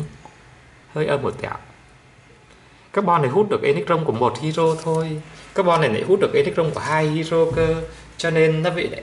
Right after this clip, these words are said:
cả hai thằng cùng hơi âm. Nhưng mà thằng này âm gì? Âm hơn. Cho nên thằng nào mà âm hơn thì thằng dương nó gì? Nó thích hơn. Cũng giống như hai cô gái, cô nào xinh hơn thì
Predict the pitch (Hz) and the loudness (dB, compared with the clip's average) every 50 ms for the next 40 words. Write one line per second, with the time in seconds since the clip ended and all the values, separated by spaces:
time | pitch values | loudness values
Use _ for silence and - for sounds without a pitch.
0 | - - - - - 170 - - 123 113 - 156 160 160 170 143 127 110 - 131 | -16 -18 -12 -8 -6 -4 -2 -2 -2 0 0 -2 -2 0 -2 -2 -2 0 0 0
1 | 127 120 120 147 165 160 175 180 175 175 175 175 165 156 - - - - - 170 | 2 2 2 2 2 2 2 0 -2 -2 -2 -6 -8 -8 -12 -16 -16 -10 -6 -4
2 | 175 170 147 135 - - 139 135 127 123 131 127 139 156 160 139 127 135 147 156 | -2 0 -2 -2 -4 -4 -4 -2 0 2 4 4 4 4 4 4 4 2 2 0
3 | 156 - - - - - - 170 160 156 151 147 156 170 175 175 175 175 175 147 | -4 -8 -14 -20 -16 -8 -4 -2 -2 -2 -2 -2 0 2 2 2 2 2 -2 -6
4 | 113 107 - - - - - - - - - - - - - _ - - _ _ | -8 -12 -14 -18 -20 -20 -20 -20 -20 -20 -20 -20 -20 -20 -20 _ -20 -20 _ _
5 | _ - - _ _ _ _ _ _ _ _ _ _ _ _ _ _ _ _ - | _ -20 -20 _ _ _ _ _ _ _ _ _ _ _ _ _ _ _ _ -8
6 | - 165 160 156 147 139 - - - - - - - - - 135 139 135 123 117 | -4 -2 -2 -2 -2 -6 -10 -14 -20 -20 -20 -20 -20 -14 -10 -6 -4 -2 -2 0
7 | 120 - 151 147 151 165 165 160 143 127 131 117 113 127 165 156 151 139 135 143 | 0 0 0 2 2 2 2 2 2 2 0 0 2 2 4 4 4 4 2 2
8 | 151 139 135 143 135 - - - - - - 175 160 - - 233 - - - 175 | 2 2 0 0 -2 -8 -12 -16 -20 -16 -12 -12 -8 -6 -6 -6 -6 -2 0 2
9 | 175 175 175 165 156 160 - - - - - - - - - - 139 156 160 156 | 2 2 2 -2 -6 -10 -14 -18 -20 -20 -20 -20 -20 -12 -8 -6 -4 0 0 0
10 | 160 175 190 160 156 165 156 156 160 151 147 147 135 147 - - 165 156 143 131 | 2 2 0 0 0 0 0 2 4 2 4 2 0 -2 -2 -2 -4 -4 -4 -4
11 | - - 165 156 151 - 165 160 156 151 131 123 120 | -4 -4 -4 -4 -4 -4 -2 -2 0 2 2 2 2